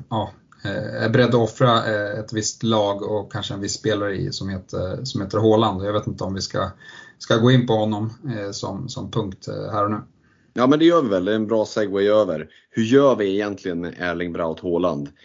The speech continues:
Speaker 2: Eh, tidigare på, alltså, säsongen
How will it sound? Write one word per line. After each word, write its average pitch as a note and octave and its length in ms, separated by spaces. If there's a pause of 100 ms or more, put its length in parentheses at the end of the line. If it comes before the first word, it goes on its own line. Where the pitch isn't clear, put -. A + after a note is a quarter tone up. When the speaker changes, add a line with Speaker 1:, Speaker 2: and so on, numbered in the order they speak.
(520)
Speaker 2:
Eh, - 480
tidigare B2 500
på, G#2+ 520 (640)
alltså, G2 220
säsongen G#2+ 640